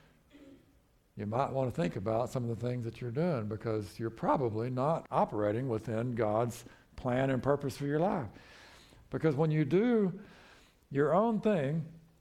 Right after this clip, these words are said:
and you're outside of God's plan and purpose, it's, it's just not gonna be fulfilling. You will never find true fulfillment when you're doing your own thing.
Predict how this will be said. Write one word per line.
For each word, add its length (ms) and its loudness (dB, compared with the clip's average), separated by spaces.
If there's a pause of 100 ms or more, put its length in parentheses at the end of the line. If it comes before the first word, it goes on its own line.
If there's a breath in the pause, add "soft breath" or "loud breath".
(640)
and 100 -2
you're 140 2
outside 400 2
of 100 0
God's 240 2
plan 280 2
and 100 0
purpose, 420 0
it's, 240 -6 (140)
it's 160 -2
just 180 -2
not 300 0
gonna 160 2
be 420 0
fulfilling. 640 0 (400 loud breath)
You 180 4
will 120 4
never 340 4
find 340 2
true 160 4
fulfillment 680 0 (180)
when 200 0
you're 200 2
doing 280 2
your 200 2
own 200 2
thing. 320 -4